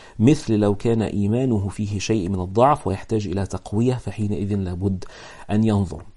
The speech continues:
فالشيخ موافق في أن أول واجب هو المعرفة، لكن النظر عنده ليس بواجب،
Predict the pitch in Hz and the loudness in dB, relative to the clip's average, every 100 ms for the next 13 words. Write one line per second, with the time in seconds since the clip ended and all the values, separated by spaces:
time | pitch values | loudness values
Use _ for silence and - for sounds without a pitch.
0 | - - 92 - 156 175 123 135 127 - | -14 -8 -6 0 0 2 0 2 0 -4
1 | - 101 107 120 95 98 110 90 92 87 | -4 -2 -2 0 0 0 -2 -4 -4 -4
2 | 78 87 - 170 - - - 117 147 147 | -4 -6 -4 -4 -6 -18 -4 2 2 2
3 | 107 110 117 110 - 104 98 101 95 127 | 0 2 0 0 -2 -2 -2 -2 0 0
4 | 160 - 101 98 90 92 90 113 | 0 -2 -4 -2 0 0 0 -2